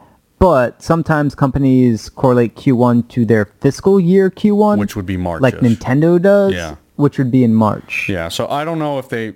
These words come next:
Speaker 2: I don't know if they, they said Q one twenty twenty. I'm not sure exactly what that means, but it, it is a card collecting, uh, tactical R P G.
Speaker 1: Yeah.
Speaker 2: Um, I like the art style of it. It does,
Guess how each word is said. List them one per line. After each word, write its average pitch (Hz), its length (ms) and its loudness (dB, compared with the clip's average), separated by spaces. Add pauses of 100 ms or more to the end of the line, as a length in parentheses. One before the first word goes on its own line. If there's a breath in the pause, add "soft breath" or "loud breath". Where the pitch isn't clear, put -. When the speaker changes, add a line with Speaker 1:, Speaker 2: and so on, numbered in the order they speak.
(140)
Speaker 2:
I 127 60 -8
don't 135 140 -6
know 127 80 -6
if 117 140 -14
they, 110 100 -12
they 135 160 -8
said 131 220 -10
Q 151 200 -6
one 117 240 -6
twenty 92 240 -10
twenty. 82 340 -12
I'm 113 120 -6
not 107 160 -6
sure 110 180 -8
exactly 95 560 -10
what 95 140 -12
that 90 120 -8
means, 92 220 -8 (300 loud breath)
but 113 200 -6
it, 147 220 -8
it 151 160 -6
is 160 300 -8
a 107 140 -8
card 120 360 -8
collecting, 98 680 -8 (440 soft breath)
uh, 85 400 -6
tactical 95 640 -8 (280)
R 92 120 -8
P - 160 -14
G. - 180 -18 (300)
Speaker 1:
Yeah. 151 180 2 (200)
Speaker 2:
Um, 87 240 -6
I 104 120 -6
like 127 240 -8
the 110 100 -8
art 107 160 -6
style 117 380 -6
of 117 100 -10
it. 113 80 -8
It 107 160 -14
does, 120 300 -8